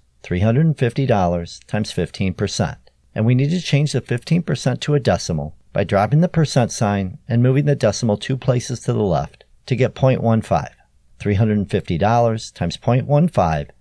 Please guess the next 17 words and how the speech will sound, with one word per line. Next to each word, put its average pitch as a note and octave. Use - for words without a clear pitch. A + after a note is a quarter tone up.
equals A#2
fifty-two F3+
dollars E2+
and G2
fifty A2+
cents, -
and A2
that G#2
is A#2+
the A2
discount E2+
amount, A2
which -
answers G2+
the B2
first -
question. -